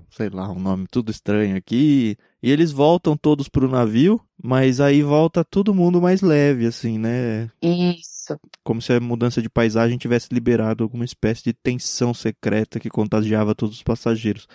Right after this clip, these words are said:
Speaker 1: Até o Tim, que
Speaker 2: É.
Speaker 1: tava super mal-humorado, ficou
Speaker 2: Mas
Speaker 1: melhor, a própria Rosalie.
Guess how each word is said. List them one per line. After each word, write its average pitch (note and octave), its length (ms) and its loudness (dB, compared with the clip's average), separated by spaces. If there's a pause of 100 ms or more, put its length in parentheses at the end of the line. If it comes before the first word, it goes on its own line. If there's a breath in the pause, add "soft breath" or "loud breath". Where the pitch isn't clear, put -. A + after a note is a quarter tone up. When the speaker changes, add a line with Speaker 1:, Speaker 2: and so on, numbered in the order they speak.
(240 soft breath)
Speaker 1:
Até A#2 260 0
o D3 80 4
Tim, C#3+ 240 -6
que C#3+ 80 -2
Speaker 2:
É. C#3 40 0
Speaker 1:
tava A#2+ 180 0
super B2 280 0
mal-humorado, A#2+ 840 0
ficou B2 540 2
Speaker 2:
Mas A2 160 4
Speaker 1:
melhor, D3+ 300 6
a C#3 80 2
própria D3 360 -2
Rosalie. B2 600 0